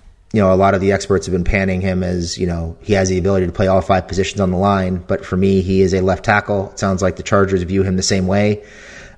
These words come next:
Rashawn Slater is a monster at left tackle. Even if he doesn't have ideal ar-, arm length, which I'm glad they overlooked 'cause I was concerned they wouldn't. I really feel like they got somebody who's gonna step in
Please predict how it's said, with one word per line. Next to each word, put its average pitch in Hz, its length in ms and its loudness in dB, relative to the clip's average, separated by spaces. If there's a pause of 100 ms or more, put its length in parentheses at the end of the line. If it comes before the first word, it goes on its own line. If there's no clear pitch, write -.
(140)
Rashawn 107 400 2
Slater 104 400 4
is 98 240 0
a 95 140 0
monster 95 540 -2
at - 100 -6
left 87 220 -4
tackle. 78 640 -4
Even 104 220 2
if 101 100 0
he 104 80 0
doesn't 98 260 2
have 98 260 0
ideal 95 320 0
ar-, 92 280 -2
arm 98 180 0
length, 110 380 -4
which - 440 -4 (180)
I'm 95 140 -2
glad 95 240 0
they 98 140 0
overlooked 95 600 0
'cause - 120 -10
I 87 80 -2
was 82 120 -4
concerned 92 440 -2
they 90 40 0
wouldn't. 104 300 0 (460)
I 117 160 4
really 120 320 4
feel 120 200 2
like 117 200 2
they 110 100 2
got 110 220 0
somebody 107 240 0
who's 107 120 0
gonna 104 200 0
step 117 320 0
in 107 320 0